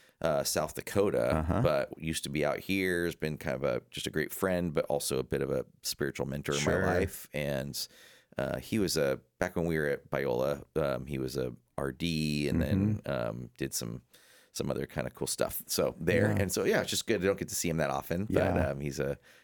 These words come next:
Speaker 1: pretty wise guy. And
Speaker 2: Yeah.
Speaker 1: then, uh, yeah, so my friend Tim has a new job working in the doctor. It's funny. This friend of mine now works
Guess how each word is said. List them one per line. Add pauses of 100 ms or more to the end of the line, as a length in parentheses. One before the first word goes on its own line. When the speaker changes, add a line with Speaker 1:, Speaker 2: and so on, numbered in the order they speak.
(140)
Speaker 1:
pretty (100)
wise
guy.
And
Speaker 2:
Yeah. (100)
Speaker 1:
then,
uh,
yeah,
so
my
friend
Tim
has
a
new (460)
job
working
in
the
doctor.
It's
funny.
This
friend
of
mine (340)
now
works